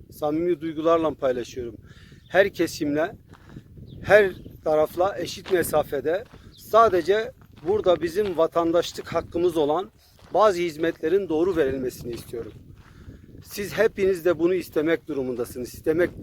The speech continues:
zorundasınız. Şu arkamda gördüğünüz, bakın şu yol var ya, burası ciddi bir emek ve, e, imkan harcanarak, yani burada bir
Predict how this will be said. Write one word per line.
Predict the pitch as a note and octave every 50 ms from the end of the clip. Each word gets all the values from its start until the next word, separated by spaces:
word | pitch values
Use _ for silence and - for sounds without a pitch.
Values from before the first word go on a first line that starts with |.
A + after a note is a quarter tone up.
| - -
zorundasınız. | D3 D3 D3 D3 D3+ D3+ E3+ - - - G#2+ G2+ - - - - - - - - - - - - - - - - - - - - - - - - _ _ _ _ _ _ _ _ _ _ _ _ _ _ _ _ _ _ _ _ _ _ _ _ _ _ _ _
Şu | - - - - A#3+ B3 B3
arkamda | A3 G#3 F#3 - - G#3 G3+ G3+ G3+ A3
gördüğünüz, | G3+ F#3 G3 G3 F#3+ E3+ F#3 G3+ G#3 F#3+ D3 D#3+
bakın | F#3+ - - F3+ D#3+
şu | - - - F#3+
yol | F#3+ F#3 F#3 F#3+
var | A3 A#3 G#3+ C#3+
ya, | B2 A2 F#2+ - _ _ _ _ _ _ _ _ _ _ _ _ _ _ -
burası | D3+ D3+ F#3 G#3+ G3+ - - - E3+ F#3 G#3 C4 A3+ D#3
ciddi | C3+ D3+ D3 - - - F#3 D#3
bir | F3 F3 C#3+ - - -
emek | - E3+ D3+ D#3 D#3+ D3+ - D3
ve, | D3 D3+ D3+ D#3 D#3 -
e, | D3 C3+ C3+ C3 C3 C3 C3 C3 C3 C3 C3+ C3+ C3+ C3 C3 C3+ C3+ - _ _ _ _ _ _ _ _ _ _ _ _ -
imkan | E3+ D#3+ E3 D3+ - E3+ F#3+ F#3
harcanarak, | E3+ D#3 E3 D3+ C3+ A#2+ B2+ B2 B2 A#2+ A#2 A#2 A2+ _ -
yani | D3+ D3+ D3 C#3+ C#3+ C3+
burada | D3 D#3+ D3+ C#3+ D#3 C#3+ C#3
bir | E3 D3 - - -